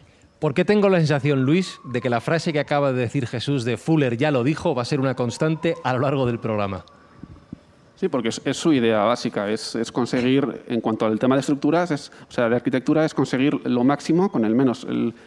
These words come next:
Speaker 2: el, los menos, eh, residuos posibles, el menos esfuerzo posible, eh, la menor, o sea, el, el gasto de menor, eh, recursos posible también, la economía. Entonces, al final es, la palabra es eficiencia, que es la que estuvo buscando Fuller toda su vida.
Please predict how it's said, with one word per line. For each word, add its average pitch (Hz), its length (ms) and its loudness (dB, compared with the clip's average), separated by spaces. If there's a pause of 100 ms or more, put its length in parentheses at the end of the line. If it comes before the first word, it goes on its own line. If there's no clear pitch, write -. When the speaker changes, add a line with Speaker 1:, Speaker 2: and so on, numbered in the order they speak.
(120)
Speaker 2:
el, 113 120 -2 (100)
los - 100 -4
menos, 117 400 -2
eh, 123 160 0
residuos 117 320 -2
posibles, 175 580 2 (320)
el 123 120 2
menos 127 180 4
esfuerzo 123 320 -2
posible, 160 600 2 (500)
eh, 120 460 0 (180)
la 110 440 -2
menor, 120 240 2
o 113 40 -6
sea, 123 120 -2
el, 110 120 -2 (220)
el 120 440 -2
gasto 143 300 0
de 135 100 2
menor, 139 500 2
eh, 127 200 0
recursos 127 440 -2
posible 123 320 -2
también, 156 480 2
la 131 100 2
economía. 147 520 4
Entonces, 127 220 -2
al 123 80 -2
final 147 240 0
es, - 160 -6 (420)
la 127 100 0
palabra 151 280 2
es 185 80 -2
eficiencia, 120 560 0
que 113 80 -2
es 117 40 -4
la 123 60 2
que 120 60 -4
estuvo 139 180 -2
buscando 131 300 0
Fuller 117 220 -2
toda 104 120 -2
su 104 140 -8
vida. 98 180 -4